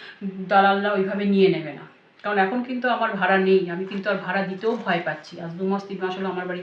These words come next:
ও শ্বশুর বাড়িতে আর কোনো ভাড়া দিইনি ভয়ের চোটে, যে ডাল ভাত খাবো, একবেলা খাবো না তবু ভালো, কিন্তু শান্তিতে খাবো, শান্তিতে খাবো। তো ও তো ফেব্রুয়ারি মাসে ওই তোমার সরস্বতী পুজো টুজো করলো, করে দেওয়ার পর অনেক অশান্তি টশান্তি করে ওর বা-, একটু রাগ দেখালো ওর বাবা, "তুমি এবার ভাড়াটা দিয়ে দেবে,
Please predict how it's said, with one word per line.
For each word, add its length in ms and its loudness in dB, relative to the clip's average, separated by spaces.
ও 80 -8
শ্বশুর 320 -12
বাড়িতে 220 -8
আর 60 -6
কোনো 180 -6
ভাড়া 240 -6
দিইনি 340 -6
ভয়ের 300 -6
চোটে, 260 -16
যে 280 -4
ডাল 240 2
ভাত 220 0
খাবো, 220 0
একবেলা 400 0
খাবো 340 -4
না 100 -2
তবু 180 -4
ভালো, 240 0
কিন্তু 180 -4
শান্তিতে 380 -6
খাবো, 240 -10
শান্তিতে 420 -2
খাবো। 300 -12
তো 80 -4
ও 380 2
তো 360 2
ফেব্রুয়ারি 380 4
মাসে 400 2
ওই 400 -4
তোমার 260 0
সরস্বতী 340 -2
পুজো 220 -8
টুজো 220 -6
করলো, 320 -4
করে 240 -2
দেওয়ার 200 0
পর 160 -4
অনেক 260 2
অশান্তি 340 -2
টশান্তি 440 -4
করে 180 -6
ওর 100 0
বা-, 120 -6
একটু 260 -8
রাগ 220 0
দেখালো 260 -2
ওর 80 -2
বাবা, 180 -2
"তুমি 200 -6
এবার 180 -2
ভাড়াটা 300 -4
দিয়ে 240 -4
দেবে, 260 -6